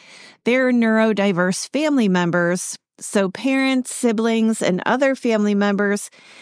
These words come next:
keep an eye out for content coming soon at my website, adult and geriatric autism dot com. So today we're going to continue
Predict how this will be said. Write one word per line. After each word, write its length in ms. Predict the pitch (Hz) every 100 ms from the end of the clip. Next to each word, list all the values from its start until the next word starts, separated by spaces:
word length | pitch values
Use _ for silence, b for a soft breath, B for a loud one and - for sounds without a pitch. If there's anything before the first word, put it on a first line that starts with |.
| B B
keep 240 | - 330
an 140 | 359 285
eye 260 | - 208
out 200 | 208 202
for 120 | -
content 640 | 196 185 196 190 208 190 -
coming 400 | - 302 320 285
soon 580 | 247 - 180 170 175 180 - _ _ _ _ _ _
at 180 | 220 196
my 240 | 226 262
website, 760 | 254 208 190 190 - 180 175 - _ -
adult 580 | 175 185 190 262 - -
and 280 | 190 202 208
geriatric 880 | 190 - 175 180 185 170 - 175 - -
autism 640 | 269 - 269 247 262 240
dot 260 | 196 180 -
com. 500 | - - 156 73 185 - _ _ _ _ _ _ _ _ _
So 220 | - 269 254
today 460 | - 247 294 339
we're 160 | 277 254
going 320 | 262 294 381
to 100 | 403
continue 920 | - 262 254 - 220 220 208 202 196